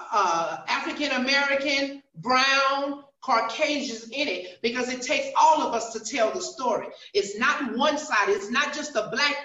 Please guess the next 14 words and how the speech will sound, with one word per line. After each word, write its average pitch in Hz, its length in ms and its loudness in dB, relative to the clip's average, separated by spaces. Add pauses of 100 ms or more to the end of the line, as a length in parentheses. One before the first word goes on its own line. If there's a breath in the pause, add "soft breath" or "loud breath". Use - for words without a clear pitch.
issue. - 360 -4 (320 loud breath)
It's 233 120 0
not 302 320 4
a 302 100 2
white 302 380 2
issue, 240 320 -4 (300 loud breath)
but 277 140 2
it's 247 200 -2
what's 294 300 0
right, 196 480 0
doing 302 400 -2
what 269 120 0
is - 220 -6
right. 220 300 -2